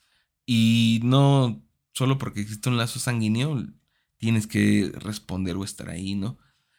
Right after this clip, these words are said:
Y esto lo quiero trasladar a, pues, otras instancias, como por ejemplo, estas familias que se dedican a, pues, cosas malas, cosas turbias,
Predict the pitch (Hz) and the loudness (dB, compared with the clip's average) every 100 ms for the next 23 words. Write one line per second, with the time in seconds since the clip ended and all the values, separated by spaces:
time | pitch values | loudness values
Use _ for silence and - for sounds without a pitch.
0 | _ _ 123 120 131 135 156 147 113 123 | _ _ 0 4 4 2 -2 -2 -2 -4
1 | 135 127 117 113 120 120 104 - _ _ | -4 -4 -4 -2 -2 -2 -6 -10 _ _
2 | - 95 110 120 120 135 139 135 156 139 | -20 -14 -10 -6 -2 2 2 4 0 0
3 | 151 143 107 98 - 98 107 107 123 110 | -2 -4 -6 -6 -6 -8 -8 -6 -6 -6
4 | 107 _ _ _ _ - 110 107 131 120 | -10 _ _ _ _ -10 -8 -4 -4 -2
5 | 110 110 123 - 104 101 104 104 131 107 | 0 0 -2 -4 -10 -6 -6 -4 -4 -4
6 | - - _ _ _ _ _ - - 143 | -10 -16 _ _ _ _ _ -16 -8 -6
7 | 117 104 107 98 98 90 - - 92 85 | -6 -6 -2 -2 -2 -6 -8 -14 -16 -14
8 | - - - _ 113 107 107 98 92 - | -14 -14 -16 _ -6 -4 -2 -4 -6 -10